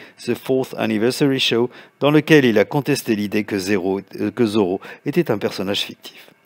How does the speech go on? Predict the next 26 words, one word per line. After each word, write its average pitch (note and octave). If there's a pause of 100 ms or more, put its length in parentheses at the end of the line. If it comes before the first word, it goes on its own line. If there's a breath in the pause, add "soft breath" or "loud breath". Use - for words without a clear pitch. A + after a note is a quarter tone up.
(320 soft breath)
La -
série A2
d'épisodes G#2+
d'une G2
demi-heure G#2+
a G2
fait A2
ses A2+
débuts G2+
sur -
A C3
B C3+
C C#3 (340 loud breath)
le A#2
dix B2+
octobre G2+
cinquante-sept. - (800)
Ce -
fut G#2+
un -
succès - (100)
instantané A2+ (480 loud breath)
de A#2+
Zorro A2
aux C3+
États-Unis, G2+